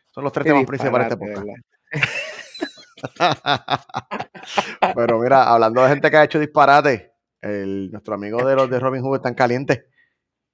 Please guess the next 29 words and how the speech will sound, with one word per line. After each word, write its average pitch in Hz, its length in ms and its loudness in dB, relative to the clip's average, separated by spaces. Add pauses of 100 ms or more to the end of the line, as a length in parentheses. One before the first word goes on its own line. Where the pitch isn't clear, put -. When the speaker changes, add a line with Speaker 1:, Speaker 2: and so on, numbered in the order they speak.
(180)
Speaker 2:
Pero 127 180 -6
es - 40 -20
que 156 120 -2
Robinhood, 196 560 -2
es 160 120 -6
verdad, 160 500 0
es 156 180 -4
como 226 220 -4
que 214 100 0
son 208 120 -2
unos 214 220 -2
loquitos. 180 540 -2
Pero 190 180 0
fíjate, 226 300 2
aquí 165 300 2
en, 208 180 -2
aquí 180 240 0
yo 214 160 4
creo 233 120 2
que 214 140 -2
eran 208 220 0
con 196 200 -4
Robinhood 175 480 -2
que 139 120 -2
tú 117 120 -10
podías 139 220 -4
comprar, 139 380 -8
¿verdad? 131 320 -8
Este, 120 680 -12